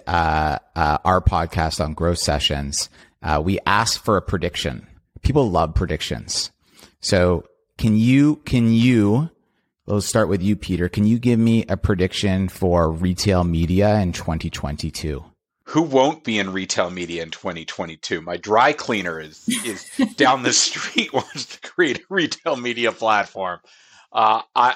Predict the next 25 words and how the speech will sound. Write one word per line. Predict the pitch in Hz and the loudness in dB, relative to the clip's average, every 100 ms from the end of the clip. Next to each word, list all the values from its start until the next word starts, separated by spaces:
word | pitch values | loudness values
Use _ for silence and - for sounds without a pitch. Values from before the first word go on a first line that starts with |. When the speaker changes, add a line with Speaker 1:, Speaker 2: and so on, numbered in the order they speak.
| - | 0
Speaker 2:
I | 123 | 0
just, | 120 123 113 - _ _ | 0 -2 -4 -8 _ _
I | 107 107 | 0 0
th-, | 104 - 110 - | 0 -4 -4 -2
my | 107 107 | 0 0
prediction | - 101 95 - 101 92 | 0 0 0 -2 -4 -4
is | 90 85 | -8 -8
that | 90 85 85 82 - _ _ _ _ _ | -6 -4 -4 -6 -10 _ _ _ _ _
you'll | 104 110 | 0 0
see | 104 - 120 | 0 0 2
it | 107 101 | 2 0
from | - - 95 92 90 90 85 80 _ _ _ _ _ | -2 2 2 2 -2 -8 -20 -20 _ _ _ _ _
regional | 104 110 120 117 123 117 | -6 -2 -2 0 0 0
players, | - 117 110 104 104 101 - - - | 2 2 4 4 2 0 -6 -10 -6
uh, | 98 95 90 90 | -2 0 0 -2
just | 87 101 101 - | -2 2 2 2
like | 98 92 90 | 2 2 0
you're | 95 | -4
seeing | 87 - 98 95 | -2 0 -2 -2
the | 90 | -8
proliferation | - 95 90 85 92 87 87 - 87 87 80 | -2 0 0 -2 -2 0 0 -2 -4 -6 -4
at | 95 90 | -2 -2
a | |
national | 85 82 87 87 - 85 82 | -4 -4 -2 -4 -6 -6 -6
level. | 80 78 80 | -8 -6 -10